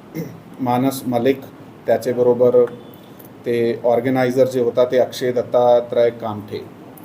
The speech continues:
हिने हे सगळं आयोजन केलं आहे. ते यावेळी पोलिसाला सोशल मीडियामधून ह्याच्याबद्दल एक व्हिडिओ मिळाली आणि त्यामधला कंटेंट समोर आला. ते तात्काळ पुणे पोलिसाने,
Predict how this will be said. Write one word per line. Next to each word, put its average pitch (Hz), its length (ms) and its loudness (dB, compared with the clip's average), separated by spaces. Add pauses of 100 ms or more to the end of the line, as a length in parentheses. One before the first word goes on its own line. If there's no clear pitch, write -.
(300)
हिने 123 420 -4
हे 117 240 -10
सगळं 110 280 -4
आयोजन 110 420 -4
केलं 104 260 -8
आहे. 107 200 -2 (800)
ते 104 420 -4 (400)
यावेळी 123 600 -2
पोलिसाला 117 640 0
सोशल 117 420 -4
मीडियामधून 117 680 -6
ह्याच्याबद्दल 110 680 -6
एक 110 140 -8
व्हिडिओ 107 340 -8
मिळाली 110 460 -2 (140)
आणि 113 220 -10
त्यामधला 110 540 -4 (420)
कंटेंट 113 380 -4
समोर 117 340 -4
आला. 107 300 -2 (140)
ते 113 100 -2
तात्काळ 113 540 0
पुणे 113 260 -8
पोलिसाने, 110 580 -6